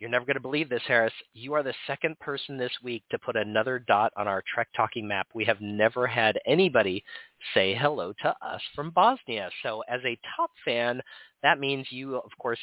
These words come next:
interact with us a ton on our Facebook page. And being from a country that is somewhat unique to the people who say hello to us, we really, really,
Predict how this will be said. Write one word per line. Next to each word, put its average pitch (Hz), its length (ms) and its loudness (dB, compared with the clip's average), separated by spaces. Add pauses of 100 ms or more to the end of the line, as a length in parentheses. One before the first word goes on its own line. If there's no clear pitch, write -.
interact 113 400 -2
with 110 120 -6
us 110 140 0
a 110 160 -6
ton 117 160 -2
on 113 100 -4
our 104 240 0
Facebook 123 380 0 (100)
page. 107 480 4 (120)
And 107 500 -2
being 139 540 0 (100)
from 117 160 4
a 110 60 0
country 139 380 0
that 123 140 2
is 110 160 -2 (480)
somewhat 170 280 4
unique 127 580 -4 (220)
to 120 160 -6
the 117 80 -2
people - 280 -4
who 127 140 -8 (100)
say 131 200 6
hello 117 300 2
to - 200 2
us, 127 140 4 (100)
we 139 140 -10
really, 139 640 -4
really, 117 500 0